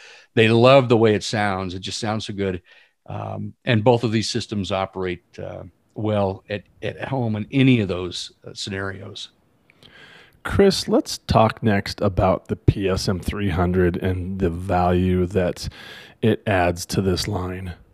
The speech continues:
Speaker 1: Yeah. Yeah. This, there's a, <laughs> there's a lot of value packed into that P S M three hundred system. Um, <sighs> first of all, it,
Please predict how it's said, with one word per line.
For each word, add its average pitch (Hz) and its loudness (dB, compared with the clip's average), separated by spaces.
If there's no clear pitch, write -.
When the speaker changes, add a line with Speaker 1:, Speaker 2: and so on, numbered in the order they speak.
Speaker 1:
Yeah. 101 -4
Yeah. 110 6
This, 151 4
there's 170 2
a, 101 0
<laughs> - -10
there's 131 -2
a 113 2
lot 104 4
of 107 2
value 98 4
packed 120 -2
into 104 0
that 98 2
P 117 2
S 101 -2
M 101 0
three 107 -4
hundred 98 -2
system. 82 -8
Um, 85 0
<sighs> - -10
first 175 4
of 147 2
all, 120 8
it, 135 0